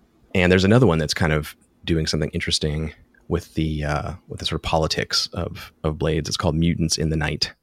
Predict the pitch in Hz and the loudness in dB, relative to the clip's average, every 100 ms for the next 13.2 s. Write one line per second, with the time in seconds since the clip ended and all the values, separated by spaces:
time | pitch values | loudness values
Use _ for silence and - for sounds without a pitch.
0 | _ 80 80 80 - - 76 69 76 - | _ -12 -6 -6 -4 0 0 0 -2 -4
1 | - _ _ _ - 85 107 - - 135 | -8 _ _ _ 0 4 4 6 6 8
2 | 135 135 135 131 - - _ _ _ - | 8 8 6 4 0 -10 _ _ _ 0
3 | 107 98 82 - 95 - 107 107 - 110 | 4 4 4 0 -2 0 2 2 4 4
4 | 95 76 - - - _ _ _ - - | 4 2 -2 -16 -18 _ _ _ -4 0
5 | 95 90 87 82 82 - 78 82 80 - | 2 4 4 4 2 2 0 2 2 0
6 | _ _ - 90 - - - 107 110 110 | _ _ -4 2 6 6 6 4 2 0
7 | 110 _ - - 127 127 160 160 156 151 | -4 _ -8 0 2 2 2 4 6 6
8 | 143 - - - - 143 143 139 143 143 | 4 2 0 0 2 2 4 4 4 4
9 | 151 151 - - 95 92 92 78 - - | 4 2 0 2 2 2 2 2 -2 -2
10 | 87 95 80 - - 85 - 87 85 80 | 2 2 2 0 2 2 4 4 4 4
11 | - 80 82 85 87 90 85 85 - - | 2 2 2 4 4 2 2 -2 -2 -2
12 | 98 92 90 87 85 110 107 104 87 - | 2 2 4 2 4 6 6 6 2 4
13 | - - | 6 6